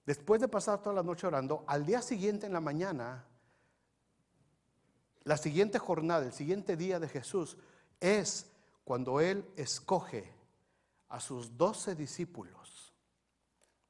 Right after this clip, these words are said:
Entonces, fíjense, toda la noche orando, imagínense la autoridad espiritual que el Espíritu Santo había depositado ya en ese momento en Jesús,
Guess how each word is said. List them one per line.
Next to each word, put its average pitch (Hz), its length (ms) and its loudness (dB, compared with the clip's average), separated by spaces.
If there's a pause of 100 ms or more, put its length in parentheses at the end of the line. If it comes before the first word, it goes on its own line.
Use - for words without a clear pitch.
(600)
Entonces, 220 320 0
fíjense, 247 600 8 (320)
toda 262 260 10
la 247 120 10
noche 233 340 8
orando, 185 800 4 (840)
imagínense 262 800 4
la 233 240 6
autoridad 180 840 4
espiritual 196 760 0
que 175 100 0
el 147 80 2
Espíritu 220 580 -2
Santo 180 460 0
había 170 220 0
depositado 156 680 -4
ya 156 160 -2
en 165 120 -4
ese 165 160 -4
momento 151 460 -8
en 143 60 -8
Jesús, 135 640 -8